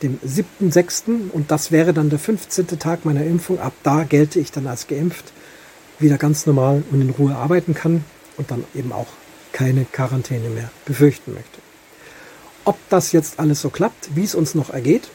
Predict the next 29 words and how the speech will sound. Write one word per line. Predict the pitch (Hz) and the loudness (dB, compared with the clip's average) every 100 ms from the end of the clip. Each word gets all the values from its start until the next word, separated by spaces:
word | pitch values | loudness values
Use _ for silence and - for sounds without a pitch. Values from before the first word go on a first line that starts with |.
| - - | -20 -20
werde | - 143 147 | -6 2 4
ich | 165 - | 4 2
euch | 147 151 175 | -4 -4 -2
im | 151 147 127 - - - | 0 0 -4 -16 -20 -6
einer | 147 135 123 120 - | -4 -2 -4 -6 -4
weiteren | 120 180 202 190 | -2 0 2 2
Folge | 175 175 185 | 4 4 4
dann | 147 156 | 2 0
erzählen. | 101 113 165 214 226 - - | -2 -4 0 0 -2 -10 -18
Die | - | -10
wird | - | -10
wahrscheinlich | - 107 120 107 | -8 -8 -8 -6
nicht | 143 147 | -6 -4
mehr | 120 | -4
so | 107 | 2
lange. | 180 180 180 170 - - - - - | 4 4 2 -2 -10 -20 -20 -10 2
Nur | 151 | 4
noch | 143 | 4
mal | 135 135 131 - - - | 2 0 0 -6 -20 -12
als, | - 127 117 - - | -4 -2 -2 -6 -8
äh, | - 120 113 | -4 -4 -2
Backup | 160 165 147 151 | -2 -2 -4 -4
sozusagen, | 151 139 147 127 127 139 120 - - - - | -4 -2 -2 -2 0 0 -2 -12 -20 -20 -2
wie | 147 | 2
es | 151 | 2
dann | - 127 | 2 2
wirklich | 135 - 131 | 2 -2 -6
gelaufen | - 131 151 147 147 | -4 -2 -2 0 0
ist | 139 | 0